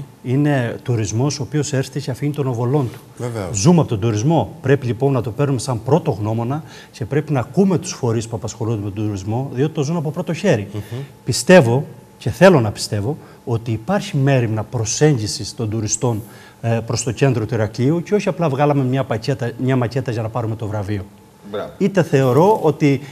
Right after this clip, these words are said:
Speaker 1: εν εξελίξη αυτής, ε, της μελέτης θα καλεστούν όλοι οι φορείς να αποτυπώσουν τις απόψεις τους και μέσα από ένα κοινό διάλογο φορέων, ε, και Δήμου θα βρεστεί, θα βρεθεί η βέλτιστη λύση.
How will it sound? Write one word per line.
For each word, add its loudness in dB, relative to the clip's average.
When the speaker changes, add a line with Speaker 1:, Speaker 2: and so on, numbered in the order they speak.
Speaker 1:
εν 2
εξελίξη 0
αυτής, -2
ε, 0
της -2
μελέτης 0
θα 0
καλεστούν 2
όλοι 4
οι 2
φορείς 0
να -2
αποτυπώσουν -4
τις -6
απόψεις 0
τους -10
και -4
μέσα 0
από 2
ένα 2
κοινό 0
διάλογο 2
φορέων, 4
ε, 0
και 0
Δήμου 4
θα 0
βρεστεί, -2
θα 0
βρεθεί 0
η 0
βέλτιστη -2
λύση. -2